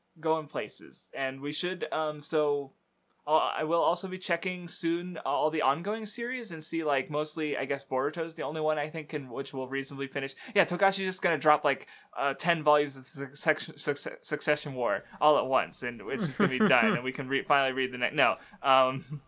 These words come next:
<laughs> right. So that Boruto's the only one I feel like will reasonably be, uh, translated by the time, or, or translated, released by the time we, uh, finish Gintama. So I will check, but, uh, uh, you know, but there's a deadline, so it depends, and I'll, um.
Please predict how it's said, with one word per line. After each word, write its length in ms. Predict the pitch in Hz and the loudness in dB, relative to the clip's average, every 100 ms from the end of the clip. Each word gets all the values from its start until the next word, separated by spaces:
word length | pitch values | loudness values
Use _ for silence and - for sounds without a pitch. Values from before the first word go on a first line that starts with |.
| - | -20
<laughs> 160 | - | -10
right. 240 | 139 120 120 | 0 0 2
So 220 | 147 120 | 2 4
that 260 | 151 139 151 | 2 2 2
Boruto's 360 | 175 180 185 | 0 0 -2
the 80 | 165 | -2
only 160 | 160 156 | -2 0
one 120 | 151 | 0
I 80 | 147 | 0
feel 180 | 151 139 | 2 2
like 240 | 135 - - | 0 -4 -6
will 220 | 147 135 | -4 -4
reasonably 500 | 139 139 139 131 131 | -6 -8 -8 -6 -6
be, 360 | 131 127 123 - | -4 -4 -6 -6
uh, 220 | 113 113 95 - | -4 -2 -4 -4
translated 580 | 143 131 131 143 143 139 | 0 0 0 -2 -2 0
by 120 | 131 | 0
the 80 | 131 | 0
time, 300 | 139 131 135 | -2 -2 -2
or, 280 | - 123 104 98 | -6 -6 -6 -10
or 160 | 120 110 - | -6 -6 -8
translated, 420 | - 117 110 98 - - | -8 -8 -6 -12 -12 -4
released 360 | 143 139 139 - | -2 -2 -2 0
by 140 | 135 | 0
the 60 | 131 | 0
time 140 | 131 | -6
we, 260 | 131 127 - | -6 -8 -2
uh, 220 | 123 120 | -2 -2
finish 300 | - 135 131 | -4 -8 -6
Gintama. 480 | 139 135 127 139 147 | -10 -2 -2 -2 -4
So 200 | 135 120 | 0 0
I 140 | 92 | 0
will 140 | 123 117 | -2 -4
check, 280 | - 120 - _ | -4 -4 -6 _
but, 120 | 135 | -4
uh, 220 | 104 98 90 76 - | -2 -4 -6 -8 -4
uh, 40 | 127 | -2
you 100 | 147 | 0
know, 80 | 104 | 0
but 100 | 147 | -2
there's 180 | 180 160 | -2 -2
a 60 | 147 | 0
deadline, 440 | 135 - - - | 0 0 -8 -8
so 160 | - 123 | -4 -4
it 40 | 107 | -4
depends, 400 | 104 98 71 - | -8 -8 -8 -10
and 160 | 113 | -6
I'll, 180 | 110 98 | -6 -6
um. 400 | 95 95 87 - | -8 -8 -10 -16